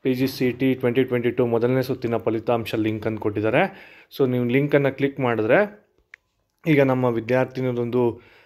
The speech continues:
ಆ, ನಂಬರ್ನ ಟೈಪ್ ಮಾಡ್ತೀವಿ ನಾವು. ಓಕೆ, ಇಲ್ಲಿ ಟೈಪ್ ಮಾಡಿದ ತಕ್ಷಣ ನಿಮಗೆ ಸಬ್ಮಿಟ್ ಬಟನ್ನ ಕ್ಲಿಕ್ ಮಾಡಿದ್ರೆ ನಿಮಗೆ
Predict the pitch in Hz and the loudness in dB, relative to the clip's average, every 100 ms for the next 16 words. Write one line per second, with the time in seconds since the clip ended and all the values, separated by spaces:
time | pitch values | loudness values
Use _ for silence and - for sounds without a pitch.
0 | _ - 120 117 120 123 120 110 120 120 | _ -4 -2 0 2 2 2 0 0 0
1 | 120 113 104 110 104 104 170 175 - _ | -2 -4 -4 -4 -4 0 0 0 -8 _
2 | _ _ _ _ _ _ _ _ _ _ | _ _ _ _ _ _ _ _ _ _
3 | _ _ _ _ _ _ _ _ _ _ | _ _ _ _ _ _ _ _ _ _
4 | _ - - - - _ _ _ _ _ | _ -18 -16 -18 -20 _ _ _ _ _
5 | _ _ _ - - - _ _ - - | _ _ _ -20 -20 -20 _ _ -20 -20
6 | - - - - 131 131 120 120 117 135 | -20 -20 -8 -6 2 2 4 2 4 2
7 | 139 131 127 131 117 135 120 113 117 175 | 2 0 2 -2 -2 -4 -4 -4 0 0
8 | 185 - _ _ - - - 120 143 147 | -2 -12 _ _ -20 -10 -6 2 2 4
9 | 135 127 123 120 123 - 117 113 113 107 | 0 0 -2 -4 -6 -2 0 0 0 -2
10 | 117 175 180 | 0 0 -2